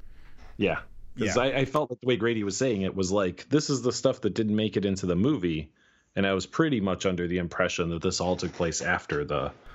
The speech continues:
Speaker 2: Right.
Speaker 1: the
Speaker 2: You are
Speaker 1: Yeah.
Speaker 2: correct.
Speaker 1: Gotcha. Okay. Um, interesting choices to do that. I mean, Watchmen at least ha-, okay. It would be nice to think that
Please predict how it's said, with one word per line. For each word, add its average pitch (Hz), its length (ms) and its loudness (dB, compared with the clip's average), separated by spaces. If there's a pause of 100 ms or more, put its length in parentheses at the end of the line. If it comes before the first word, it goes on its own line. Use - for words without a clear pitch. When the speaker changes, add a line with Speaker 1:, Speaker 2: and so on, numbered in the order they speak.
(140)
Speaker 2:
Right. 85 240 -6 (180)
Speaker 1:
the 69 160 0
Speaker 2:
You 92 80 -10
are 87 80 -12
Speaker 1:
Yeah. 90 160 0
Speaker 2:
correct. - 200 -10 (220)
Speaker 1:
Gotcha. 95 60 -8
Okay. - 240 -4 (1160)
Um, 143 140 4
interesting 160 500 2
choices 117 540 0
to 101 100 0
do 98 200 0
that. 87 180 0
I 120 60 4
mean, 135 160 2
Watchmen 131 420 0
at 92 140 -4
least 98 220 -4
ha-, 110 180 -2
okay. 73 240 -4 (1040)
It 139 100 4
would 147 120 2
be 143 120 2
nice 127 380 -2
to 127 80 2
think - 540 -2 (400)
that 92 220 0